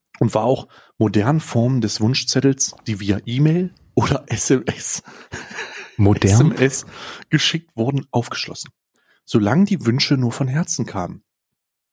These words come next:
Speaker 1: Doch egal in welcher Form und wo auch immer ein Wunschzettel an den Weihnachtsmann geschickt wurde, sie alle fielen aus dem Nichts von der Decke der großen Wunschhalle auf Svalbard,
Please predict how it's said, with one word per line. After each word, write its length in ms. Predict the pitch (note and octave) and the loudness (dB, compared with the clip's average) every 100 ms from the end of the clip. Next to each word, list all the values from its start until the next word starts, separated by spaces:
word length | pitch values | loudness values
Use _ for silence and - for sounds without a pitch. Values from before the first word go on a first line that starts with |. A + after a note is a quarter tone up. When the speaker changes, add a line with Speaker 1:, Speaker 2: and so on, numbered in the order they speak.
| - - - - - | -20 -20 -20 -8 -4
Speaker 1:
Doch 140 | A#2 | 0
egal 380 | B2 A2 C3+ G#3 | 0 0 2 2
in 160 | F3 | 2
welcher 280 | C#3+ D3 D3 | 0 0 -2
Form 440 | - - A2+ - _ _ _ _ _ | -2 -2 -2 -4 _ _ _ _ _
und 220 | - A#2+ G#2 | -2 -2 2
wo 180 | D#3 F#3 | 2 2
auch 180 | D#3 | -2
immer 340 | - G3 B3 G#3+ | 0 0 0 0
ein 200 | F3 D3 | 0 2
Wunschzettel 580 | F3 F#3+ - E3+ D#3 - | 2 0 -2 -2 0 0
an 100 | C3 | 0
den 180 | A#2+ | 0
Weihnachtsmann 500 | B2 C3+ C3+ - C3+ | 0 -2 -4 -2 -2
geschickt 360 | B2 - - _ | -2 -6 -10 _
wurde, 260 | - - - _ _ _ _ _ | -14 -14 -18 _ _ _ _ _
sie 240 | - A#2 | -6 -2
alle 280 | F#2 A2 G3 | 0 2 2
fielen 460 | G3 - C3 D#3 F#3 | 0 -2 0 0 -2
aus 400 | - A#2 E3 - | -2 0 0 -4
dem 300 | - G#2 G2+ | -2 0 2
Nichts 560 | A#2 F#3+ - - - - _ _ _ | 2 0 -4 -10 -10 -10 _ _ _
von 160 | - A2+ | -2 0
der 100 | G2+ | 0
Decke 400 | - D3 - C#3 | 0 -2 0 -2
der 180 | B2 | -2
großen 500 | G#2+ A2 B2 - A#2+ | -2 2 2 0 0
Wunschhalle 580 | G#2+ G#2 - A2 G#2+ A2+ _ _ _ | 0 0 0 0 0 -2 _ _ _
auf 320 | - A2 - - _ - | 0 0 -2 -14 _ -6
Svalbard, 720 | - G#2 G2+ - - - _ | -2 0 -2 -4 -12 -20 _